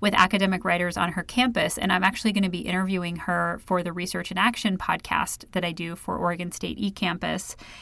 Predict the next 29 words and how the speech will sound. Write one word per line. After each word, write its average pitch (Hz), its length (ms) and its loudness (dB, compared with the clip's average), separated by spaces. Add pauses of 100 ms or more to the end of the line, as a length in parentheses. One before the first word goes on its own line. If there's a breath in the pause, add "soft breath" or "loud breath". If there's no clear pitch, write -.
(120 loud breath)
And 220 160 10
so, 214 320 8
um, 190 380 8
in 208 100 4
preparation 247 640 6
for 208 120 0
that 185 220 4
interview, 190 420 8
but 180 140 -2
also, 185 600 4
um, 175 340 2
definitely 196 500 4
for 185 180 -2
the 185 120 0
How 185 160 4
to 190 160 -2
Academia 180 800 -2
webinar 214 360 6
series, 170 400 -2
I'm 180 140 -4
really 175 220 -4
excited 175 500 -2
to - 100 -10
dive 180 300 -2
into 180 240 -4
her 185 180 0
book 180 320 -2
as 180 220 -2
well. 175 400 4